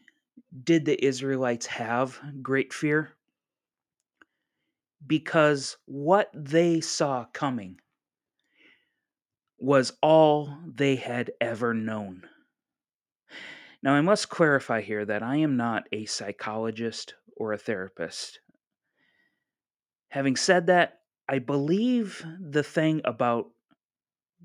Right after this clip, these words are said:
trauma is that it rewires our brains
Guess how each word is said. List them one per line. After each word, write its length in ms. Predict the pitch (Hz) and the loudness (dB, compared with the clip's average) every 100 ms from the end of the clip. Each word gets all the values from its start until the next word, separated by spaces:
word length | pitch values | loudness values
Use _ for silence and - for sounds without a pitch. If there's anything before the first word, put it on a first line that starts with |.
| - _ | -20 _
trauma 640 | - - 120 117 120 123 _ _ _ _ _ _ _ _ _ _ _ _ - _ | -8 -4 -4 -2 -4 -8 _ _ _ _ _ _ _ _ _ _ _ _ -20 _
is 240 | 131 131 117 | -2 -2 0
that 340 | 131 120 - - | -4 -4 -6 -2
it 260 | 131 113 - | 0 -2 -6
rewires 1200 | 131 143 175 175 135 139 131 107 92 110 - - _ _ _ - | -4 0 2 2 2 2 0 -2 -6 -10 -12 -14 _ _ _ -8
our 220 | 107 104 | -6 -6
brains 800 | 98 117 123 131 143 143 135 - | -6 -2 2 2 0 -4 -8 -12